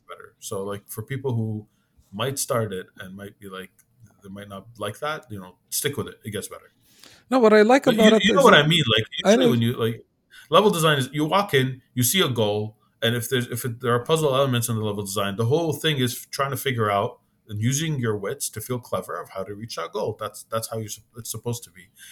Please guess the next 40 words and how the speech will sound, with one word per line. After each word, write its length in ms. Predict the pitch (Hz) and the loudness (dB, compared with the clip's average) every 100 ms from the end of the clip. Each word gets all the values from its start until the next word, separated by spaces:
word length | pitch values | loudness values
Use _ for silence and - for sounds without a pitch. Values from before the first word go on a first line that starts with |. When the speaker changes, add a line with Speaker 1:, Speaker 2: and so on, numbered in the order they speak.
| - - _ | -20 -20 _
Speaker 1:
And 300 | 110 107 104 - _ - _ 139 | 0 0 -2 -10 _ -20 _ 2
initially 500 | 120 143 - 165 135 | 4 4 2 0 -2
in 60 | |
this 120 | 120 | -2
game, 160 | - 113 | -2 -2
it 80 | 101 | -2
didn't 180 | 151 123 | -4 -4
feel 240 | - 120 | 0 0
like 180 | 92 - | 0 -6
that. 200 | 85 - | -14 -10
It's 120 | 113 | -8
more 200 | 127 127 | -4 0
like, 320 | 123 107 107 _ _ _ | 2 0 -2 _ _ _
"Okay, 180 | 110 107 | -4 0
I 80 | 107 | 2
don't 140 | 147 | 2
know 80 | 151 | 4
where 140 | 127 | 2
to 60 | 107 | 2
go, 400 | 110 113 90 - | 2 0 0 -4
but 100 | 104 135 | -2 2
that 200 | 143 143 | 2 2
thing 140 | 117 | -2
looks 200 | 107 - | -2 -4
like 160 | 101 98 | -4 -4
I 80 | |
could 180 | 92 95 | -8 -12
interact 380 | 95 - 90 - | -12 -12 -12 -14
with 140 | 90 90 | -16 -14
it." 100 | - | -10
You 80 | 113 | -6
interact 360 | 113 127 120 120 | -2 0 0 -2
with 100 | 110 | -2
it, 140 | 110 | 0
"Oh, 220 | 143 110 113 | 0 0 -2
okay, 220 | - 85 - - | -6 -10 -12 -14
that 200 | 95 - | -14 -12
cleared 240 | 98 90 | -16 -16
a 40 | |
path." 380 | 90 90 - - | -16 -16 -16 -20